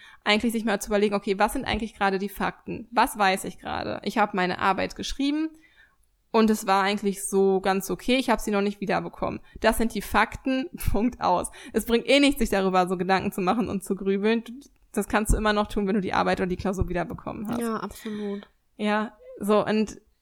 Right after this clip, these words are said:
Speaker 1: einfach sich da mal auf die Fakten wieder zu besinnen. Und wenn man sich dann einfach besser fühlen möchte, meinetwegen auch durch Fake it till you make it,
Speaker 2: Mhm.
Speaker 1: aus diesen negativen Gedanken sich zu befreien, damit sich diese Laune auch nicht einfach durch den ganzen Tag hindurchzieht,
Speaker 2: Ja.
Speaker 1: weil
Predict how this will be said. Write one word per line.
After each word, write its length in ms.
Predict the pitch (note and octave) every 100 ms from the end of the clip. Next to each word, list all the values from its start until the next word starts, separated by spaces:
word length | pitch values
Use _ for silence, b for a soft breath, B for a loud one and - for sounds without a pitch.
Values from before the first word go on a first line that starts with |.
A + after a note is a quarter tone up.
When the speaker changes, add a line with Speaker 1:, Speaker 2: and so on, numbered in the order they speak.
| _ _
Speaker 1:
einfach 360 | G#3 A#3+ C4+ B3
sich 120 | A#3+
da 120 | A#3
mal 120 | A3+ G3+
auf 60 |
die 120 | -
Fakten 460 | G3 G#3+ A3+ - G#3
wieder 240 | F#3+ F#3 -
zu 160 | F#3+
besinnen. 540 | F#3+ F#3+ G#3 F#3+ A3+ A#3+ _ _ _ _ _ _ - - _ _ _ _ _
Und 260 | G#3+ G#3 -
wenn 180 | G#3 G#3+
man 120 | A3
sich 120 | G#3+
dann 80 | A#3
einfach 160 | G#3 G#3
besser 320 | G#3 A3+ A#3
fühlen 300 | - A3 G#3+
möchte, 260 | G#3+ G#3+ A3
meinetwegen 760 | G3+ G#3+ D4 D#4 C#4 B3 A#3+
auch 200 | - A3+
durch 200 | G#3+ G#3+
Fake 240 | - G#3+ A3
it 100 | -
till 140 | G#3
you 140 | G3+
make 280 | F#3+ F3 F#3+
it, 100 | A3+
Speaker 2:
Mhm. 60 | G#3
Speaker 1:
aus 80 | A#3
diesen 200 | G3+ G3+
negativen 480 | G3 G3 - G3+ G3+
Gedanken 400 | G3 G3 F#3+ G3+
sich 140 | G3+
zu 100 | G3+
befreien, 460 | G#3 - G3 G3+ G#3
damit 240 | G3+ G#3
sich 120 | A3+
diese 200 | G#3+ G3
Laune 360 | G3 G3 G#3+ -
auch 80 | G3+
nicht 160 | G3+
einfach 140 | F#3+ G#3+
durch 120 | G3+
den 100 | G#3
ganzen 240 | G3 G#3
Tag 280 | G3+ G#3+ G3+
hindurchzieht, 520 | G3+ F#3 F#3 - F#3
Speaker 2:
Ja. 120 | B3 G3+
Speaker 1:
weil 300 | G#3 A3